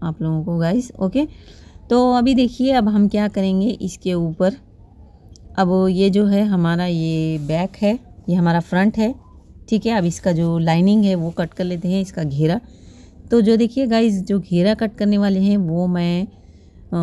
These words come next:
अम्ब्रेला में कट करूँगी इसका, ताकि ये इसका जो घेर है वो मुझे अच्छा मिले। तो ये फ़ोर मीटर फैब्रिक लिया है मैंने लाइनिंग के लिए, तो ये मेरा पूरा फैब्रिक यूज़ हो चुका है,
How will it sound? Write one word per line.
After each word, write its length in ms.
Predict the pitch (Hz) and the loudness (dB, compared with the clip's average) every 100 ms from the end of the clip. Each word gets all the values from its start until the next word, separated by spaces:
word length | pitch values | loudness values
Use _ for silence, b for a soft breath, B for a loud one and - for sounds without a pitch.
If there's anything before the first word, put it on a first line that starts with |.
| 165 165 | -2 0
अम्ब्रेला 380 | 180 185 185 185 | 0 2 2 2
में 140 | 185 | 2
कट 220 | 185 180 - | 0 -4 -2
करूँगी 440 | 175 165 170 220 | -2 0 0 0
इसका, 220 | 214 170 | -2 -4
ताकि 320 | 156 160 156 165 | -2 -4 -4 -4
ये 160 | 165 | -2
इसका 240 | 165 - 170 | -4 -4 -4
जो 160 | 160 | -4
घेर 380 | 151 - 165 190 | -6 -4 -2 0
है 180 | 185 180 | 0 -2
वो 300 | 160 151 170 | -4 -4 -2
मुझे 320 | 170 151 170 - - | -2 -2 -4 -8 -10
अच्छा 300 | 165 - 175 | -10 -2 0
मिले। 280 | 165 165 247 - b b b - - | 0 0 -4 -12 b b b -20 -4
तो 80 | |
ये 140 | 202 185 | 0 0
फ़ोर 300 | 180 208 208 | 0 0 2
मीटर 260 | 226 208 202 | 2 0 -2
फैब्रिक 380 | 208 190 202 | -2 -2 -2
लिया 200 | 202 202 | 0 0
है 100 | 202 196 | 2 0
मैंने 220 | 196 196 | 0 0
लाइनिंग 480 | 196 156 160 180 175 | 0 2 2 0 0
के 60 | |
लिए, 140 | 190 202 | -2 -2
तो 120 | 185 | -2
ये 160 | 170 160 | -2 0
मेरा 220 | 160 160 | 0 -2
पूरा 300 | - 196 196 | -4 0 0
फैब्रिक 420 | 196 190 165 175 170 | 0 -2 0 -2 -2
यूज़ 300 | 170 175 156 | 0 0 -2
हो 220 | 147 190 | -2 -2
चुका 320 | 190 202 190 | -2 -2 -2
है, 300 | 190 196 214 | 0 -2 -4